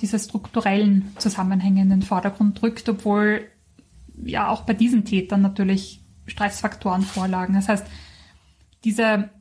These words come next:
Ausdifferenzierung ist halt schwierig, weil im Grunde sollten ja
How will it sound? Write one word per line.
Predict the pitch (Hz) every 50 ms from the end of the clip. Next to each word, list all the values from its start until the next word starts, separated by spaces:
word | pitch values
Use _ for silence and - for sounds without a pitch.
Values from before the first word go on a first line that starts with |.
| _ _ _ _ _ _ _ _ _ _ _ _
Ausdifferenzierung | 208 220 220 - - - - 262 240 233 226 220 - - - 226 226 233 233 247 240 233 233 233 226
ist | - 226 -
halt | 233 220 - - -
schwierig, | - - 214 214 220 220 202 202
weil | 214 208 208 208 202
im | 208 202 202
Grunde | - 226 220 226 233
sollten | 233 233 - 214 202 202 202 - 233 226
ja | 226